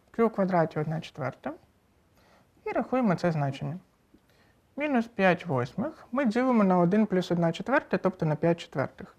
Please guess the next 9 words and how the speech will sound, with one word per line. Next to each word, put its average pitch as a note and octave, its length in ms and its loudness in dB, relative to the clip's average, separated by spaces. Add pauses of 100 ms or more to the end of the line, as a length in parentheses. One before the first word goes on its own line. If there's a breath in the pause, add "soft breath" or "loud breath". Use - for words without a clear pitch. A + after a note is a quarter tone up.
Ділити G#3+ 380 2
на F3+ 100 2
п'ять F3 260 2
четвертих - 480 -2
означає D#3 420 -4
помножити D#3+ 540 -2
на C#3+ 100 -4
чотири C#3 320 -6
п'ятих. C3+ 400 -8